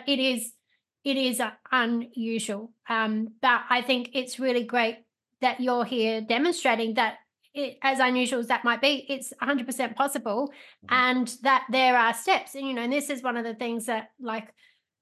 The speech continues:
Speaker 1: being the N L P kind of trainer that I am, like, there's always,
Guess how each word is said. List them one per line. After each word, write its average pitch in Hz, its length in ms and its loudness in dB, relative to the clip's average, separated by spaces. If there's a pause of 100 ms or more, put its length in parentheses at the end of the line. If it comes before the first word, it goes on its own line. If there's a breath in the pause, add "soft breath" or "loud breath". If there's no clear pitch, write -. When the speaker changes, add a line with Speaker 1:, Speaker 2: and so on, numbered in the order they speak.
(480)
Speaker 1:
being 294 160 4
the 269 60 0
N 262 120 0
L 269 140 4
P 285 180 0
kind 285 180 2
of 262 80 -2
trainer 269 300 0
that 240 140 -2
I 233 80 0
am, 302 260 2
like, 240 240 0
there's 262 220 0
always, 254 720 0